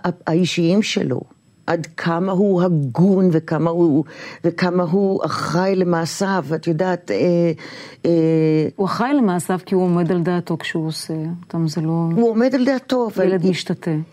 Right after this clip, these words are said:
Speaker 1: אבל לפעמים, לפעמים, תראי, אני אף פעם לא עשיתי עניין מזה שמישהו ניסה להתעסק איתי. להחמיא לי ולהגיד לי כמה, ואולי אפילו לשלוח יד ולחבק אותי, או, או, או.
Speaker 2: אבל יש הבדל בין לכפות עצמו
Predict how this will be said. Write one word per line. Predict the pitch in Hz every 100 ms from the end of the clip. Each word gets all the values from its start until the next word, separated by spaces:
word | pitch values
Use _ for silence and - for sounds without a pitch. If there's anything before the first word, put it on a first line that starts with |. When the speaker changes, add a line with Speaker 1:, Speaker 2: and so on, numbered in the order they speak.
| - -
Speaker 1:
אבל | 180
לפעמים, | 214 - 226 240 262 247 - 196
לפעמים, | 190 202 196 202
תראי, | - 170 170 - - - -
אני | 180 208
אף | 190
פעם | 196
לא | 220
עשיתי | 220 208 190
עניין | 170 170 175 190 170
מזה | 160 175
שמישהו | 170 160 165
ניסה | 160 156 151
להתעסק | 156 147 - 147 -
איתי. | 127 123 - - _ _ _ - _ -
להחמיא | 151 - - 165 175 180 160
לי | 160 135
ולהגיד | 147 135 - 127 123
לי | 139
כמה, | 147 143 143 139
ואולי | 143 139
אפילו | 143 165 139
לשלוח | 131 - 147 156
יד | 143
ולחבק | 143 170 - 147 131 147 147
אותי, | - 135 127 - - - -
או, |
או, | 143 131 - 139 -
או. | 135 - - - - - _ -
Speaker 2:
אבל | 180
יש | 214 285
הבדל | 240 254
בין | 208 214 220
לכפות | 202 131 - 226 226 -
עצמו | - - 190 185 170